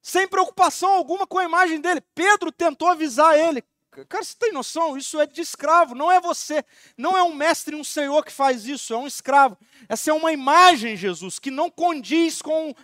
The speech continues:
o seu status." <laughs> Jesus tá f-, mostrando pra gente assim, "Ok, mas servir pra mim não tem relação nenhuma com a minha imagem, tem relação com a minha identidade, com quem eu sou.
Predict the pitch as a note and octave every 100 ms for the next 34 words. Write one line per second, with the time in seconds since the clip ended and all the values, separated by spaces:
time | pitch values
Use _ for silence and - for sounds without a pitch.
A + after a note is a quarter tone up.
0 | _ C4 - D4+ D#4+ C#4+ - C#4+ C#4 -
1 | - - - C#3+ - - _ _ _ _
2 | _ _ _ _ _ _ _ _ _ _
3 | - A#3 C#4+ - C#4 - - _ G#3+ C4
4 | - C4 C4 B3+ A#3+ B3 A#3 - C4 C4+
5 | - D4 A3 - C4+ A#3 F#3 C4+ D#4+ -
6 | A3+ G3 C#4+ C#4 - _ _ A3 - C#4
7 | C#4 C4 - D4 C#4 C#4+ C#4 C#4 C4+ C#4
8 | B3 C4 F#3+ F#3 A#3+ B3 A3+ C4+ C4+ B3+
9 | C4 D#4+ F4 F4+ - C4+ A#3+ A#3+ - A#3
10 | D4 F4 - E4 D#4+